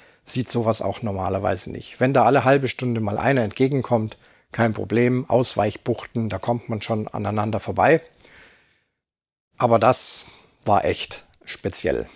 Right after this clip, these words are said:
Ich hoffe nicht, dass uns das wieder passiert, aber wir werden die Augen noch weiter offen lassen und doch auf der großen Straße bleiben.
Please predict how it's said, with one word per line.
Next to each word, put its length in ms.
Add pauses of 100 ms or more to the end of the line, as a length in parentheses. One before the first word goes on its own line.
(280)
Ich 160
hoffe 180
nicht, 260
dass 140
uns 140
das 180
wieder 180
passiert, 500
aber 320
wir 120
werden 160
die 120
Augen 300 (520)
noch 260
weiter 260
offen 220
lassen 400 (760)
und 580 (960)
doch 220
auf 140
der 100
großen 340
Straße 380
bleiben. 420